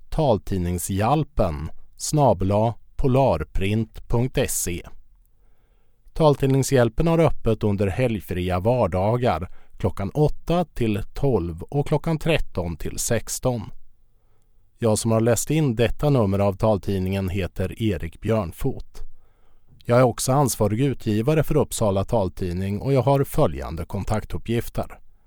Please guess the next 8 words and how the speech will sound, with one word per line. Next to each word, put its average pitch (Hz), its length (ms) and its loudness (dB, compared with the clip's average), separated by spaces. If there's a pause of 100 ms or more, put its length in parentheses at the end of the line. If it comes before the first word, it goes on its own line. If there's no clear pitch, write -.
(680)
Min 135 200 4
mejladress 147 680 4
är 104 320 -2
erik 117 640 0
med 92 260 -4 (100)
K, 147 480 -2 (460)
punkt 104 460 2
Bjornfot, 107 1400 0